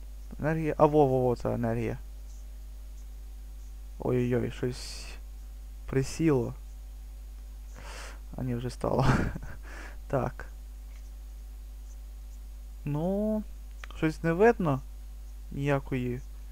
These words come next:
Ніякого храму, нічого нема. Цікаво, чого тоді тут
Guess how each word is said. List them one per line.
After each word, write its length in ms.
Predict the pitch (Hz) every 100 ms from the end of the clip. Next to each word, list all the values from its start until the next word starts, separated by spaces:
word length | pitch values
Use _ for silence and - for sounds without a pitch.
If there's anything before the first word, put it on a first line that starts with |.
| - - - - -
Ніякого 400 | 143 139 131 131
храму, 540 | - 170 185 175 156 - - -
нічого 460 | 139 143 135 131
нема. 360 | 123 127 156 185 - - - - - - - - - -
Цікаво, 380 | - - 139 123
чого 140 | -
тоді 180 | 160 156
тут 140 | 139